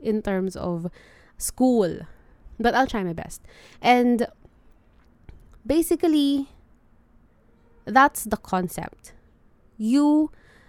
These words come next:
um, either have a fixed mindset or a growth mindset. And it's not, ano, it's not just one or the other, because there are so many aspects in your life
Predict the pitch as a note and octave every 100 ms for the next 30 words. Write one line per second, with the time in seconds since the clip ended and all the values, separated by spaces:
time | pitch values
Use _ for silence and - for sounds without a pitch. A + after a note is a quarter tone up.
0 | - - A3+ A3+ A#3 A#3 A3+ A3+ G3+ -
1 | F3+ E3 - - A3 G3 G3+ G#3+ C4 D4+
2 | - - - _ _ _ _ _ G3 G3
3 | F#3 F3+ F3 - E3 - - - - -
4 | - - - _ - - G#3 G3 G3 -
5 | - - _ _ _ _ C#4+ - F4 F#4+
6 | A4 - _ _ - B3+ C4 G3+ G#3 -
7 | B3+ B3 B3 - - A#3+ - _ _ -
8 | G#3+ A3+ A3+ G#3 G3 E3+ E3 E3 D3 -
9 | - - A#3+ C4 C4 B3 B3 C4 B3+ B3
10 | A#3+ F3 F3+ F#3 F3+ F#3+ F#3 F3 D#3 F3+
11 | F3+